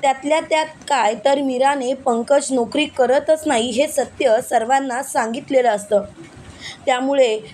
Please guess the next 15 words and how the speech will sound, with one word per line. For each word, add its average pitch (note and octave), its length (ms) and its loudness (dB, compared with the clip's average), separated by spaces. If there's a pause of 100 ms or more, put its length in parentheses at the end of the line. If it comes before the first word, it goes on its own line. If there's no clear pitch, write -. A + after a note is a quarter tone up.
(160)
सगळेजण C#4+ 540 2 (160)
खूपच C#4+ 480 0
चिडलेले C4+ 420 2
असतात. A#3 360 0 (840)
सुधाकर D#4+ 480 2
राव D#4 180 2
तर C4+ 300 2 (540)
पंकजचं C#4 640 2
सणसणीत C#4+ 600 -2 (120)
थोबाडीत C4+ 480 2
फोडतात A#3+ 340 2 (920)
आणि A#3+ 180 0
पंकजला C#4 560 0
बोलतात, C#4+ 440 0 (120)
"पंकज, B3+ 580 0